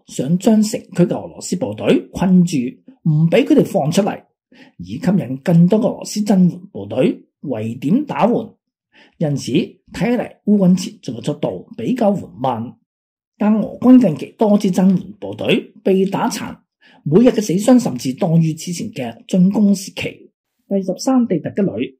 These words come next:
第八營 A 到 Y 式旋容花型嘅士兵們，正喺度日以繼夜咁殲滅入侵者。扎波羅熱前線，尋日俄軍喺普里尤特列嘅西北地區發起反擊，結果遭遇潰敗，反而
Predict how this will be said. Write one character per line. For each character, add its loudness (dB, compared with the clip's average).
第 0
八 -2
營 -4
A 2
到 2
Y 4
式 -6
旋 -4
容 -10
花 0
型 -4
嘅 -10
士 -14
兵 4
們， 4
正 0
喺 4
度 2
日 -12
以 -6
繼 4
夜 -2
咁 -10
殲 0
滅 0
入 -10
侵 -2
者。 -8
扎 -2
波 0
羅 -2
熱 -12
前 -14
線， -6
尋 -20
日 -8
俄 -2
軍 0
喺 0
普 0
里 6
尤 -2
特 -8
列 -8
嘅 -6
西 -2
北 -6
地 -12
區 -2
發 -4
起 -2
反 -12
擊， -8
結 -4
果 -2
遭 0
遇 0
潰 -12
敗， -8
反 -6
而 0